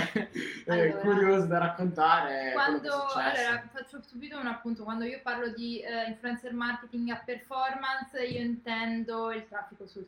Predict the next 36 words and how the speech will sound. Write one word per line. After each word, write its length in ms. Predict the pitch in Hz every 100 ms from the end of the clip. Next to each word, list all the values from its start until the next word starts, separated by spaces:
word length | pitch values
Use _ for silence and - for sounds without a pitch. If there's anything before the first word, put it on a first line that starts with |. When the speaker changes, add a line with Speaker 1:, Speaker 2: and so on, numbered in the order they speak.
| -
Speaker 2:
sito, 260 | 180 185
quindi 240 | 185 214 214
non 180 | 214 214
intendo 460 | 214 214 208 214
la 120 | 208
conversione 640 | - 220 214 214 - 214 214
diretta. 720 | 226 233 233 - 262 277 269
Questo 340 | 247 240 - 226
perché, 680 | 233 226 - 240 240 247 -
eh, 440 | 226 220 208 208
vabbè, 220 | 220 - -
sicuramente 540 | - 202 202 214 214
de-, 180 | 208 220
lo 100 | 208
farebbero 400 | 214 196 185 196
tutti, 520 | 190 185 - 247 269 240
<laughs> 360 | 233 220 220
qualsiasi 400 | 233 220 254 240
azienda 440 | 220 214 226 214 220
prenderebbe 520 | 214 214 214 196 214 214
sales 200 | 214 214 226
gratis. 460 | 214 208 208 240 247 247 - - _
No, 200 | 226 220
noi 200 | 220 233
non 140 | 233
lo 80 | 226
facciamo 540 | 220 269 - 254 247 247
perché 400 | 233 226 247 226
dipende 440 | 226 220 214 214
troppo 320 | 214 190 -
anche 280 | 196 185 196
dall'azienda 760 | 185 180 180 190 185 196 214
e 60 | 214
non 100 | 208
riusciremmo 480 | 202 - 214 208 208
a 100 | 202